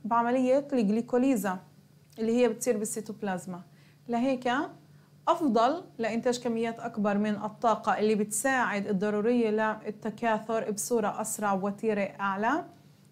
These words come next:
إنه ننمي الخمائر في ظروف تنفس خلوي هوائي.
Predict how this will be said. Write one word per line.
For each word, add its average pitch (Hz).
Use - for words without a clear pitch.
إنه 254
ننمي 233
الخمائر 254
في 233
ظروف 220
تنفس 214
خلوي 214
هوائي. 190